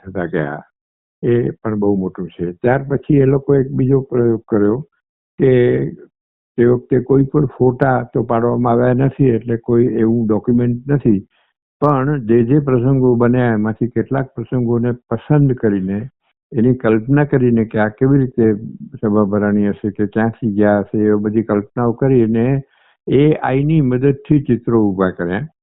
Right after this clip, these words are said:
અને ભુજની, અ, વિજયરાજજી લાઇબ્રેરીમાં એનું પ્રદર્શન એકાદ અઠવાડિયા સુધી એ લોકોએ રાખ્યું અને જે પ્રદર્શન પણ બધાને બહુ જ ગમ્યું અને એક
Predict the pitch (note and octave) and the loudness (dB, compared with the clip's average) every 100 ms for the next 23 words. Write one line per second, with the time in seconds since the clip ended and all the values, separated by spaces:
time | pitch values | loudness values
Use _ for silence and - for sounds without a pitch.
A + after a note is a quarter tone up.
0 | _ _ - A#2+ C3 B2+ B2 G#2+ G#2 B2 | _ _ -6 -2 0 0 0 0 0 0
1 | C3 A#2+ A#2+ B2 A#2+ C3+ A2+ A2+ A2 G#2+ | 2 2 0 -2 -4 -6 -2 -2 -2 -2
2 | A2 A#2+ A#2+ A2+ A#2 A2+ A2+ B2 A#2+ A2 | 0 0 0 -2 0 0 0 0 0 -2
3 | A2 A2 A2 A2 A2 G#2+ A2+ B2+ - A#2 | -4 -4 -4 -6 -6 -6 -2 -4 -4 -6
4 | A2 G#2 G#2+ G#2 G#2 A#2+ A2 G#2+ - G#2+ | -4 -4 -4 -4 -6 -4 -2 -4 -6 -6
5 | A2 G#2+ G#2+ - A2 B2+ C3+ C#3+ A2 - | -4 -2 -4 -4 -2 -2 -2 -2 -4 -8
6 | _ _ _ _ - G#2+ A2 G#2+ G#2 G#2+ | _ _ _ _ -6 -2 0 0 -2 -2
7 | A2 B2+ B2+ B2+ B2 A#2+ A#2+ A2+ A#2 A2 | 0 0 0 0 0 -2 -4 -4 -4 -4
8 | A2 A2 G#2+ G#2+ B2+ A#2+ G2+ G2 - _ | -4 -2 -2 0 0 0 -2 -4 -8 _
9 | _ _ _ D3 G#2 G#2 A#2 C3+ G#2 G2 | _ _ _ -18 -2 0 2 2 0 -2
10 | G2+ A2+ | -4 -4